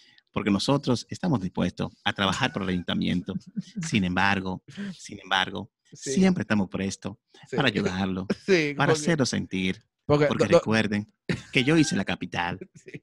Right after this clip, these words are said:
Speaker 1: y por más cosas que hagan, nunca nunca van a ser como yo.
Speaker 2: Es decir,
Speaker 1: Pues,
Speaker 2: como que,
Speaker 1: ese
Speaker 2: como que, como que en cada sílaba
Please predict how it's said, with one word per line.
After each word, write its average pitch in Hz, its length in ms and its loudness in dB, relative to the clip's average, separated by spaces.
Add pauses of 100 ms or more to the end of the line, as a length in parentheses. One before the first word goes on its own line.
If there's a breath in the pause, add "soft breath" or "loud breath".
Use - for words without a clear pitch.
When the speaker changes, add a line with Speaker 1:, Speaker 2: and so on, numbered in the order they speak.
(100)
Speaker 1:
y 127 160 2
por 123 180 2
más 151 160 2
cosas 131 300 -4
que 110 160 0
hagan, 107 400 0 (400 soft breath)
nunca 127 500 2 (380)
nunca 160 300 0
van 98 140 -2
a 95 100 -2
ser - 180 -12
como 98 200 -4
yo. 95 220 -8 (320)
Speaker 2:
Es 160 140 0
decir, - 100 6
Speaker 1:
Pues, 113 160 6
Speaker 2:
como 147 180 4
que, 156 120 8
Speaker 1:
ese 156 180 4 (100)
Speaker 2:
como 170 220 6
que, 165 180 -4
como 175 280 4
que 165 100 -2
en 165 120 0
cada 220 340 8
sílaba 202 460 8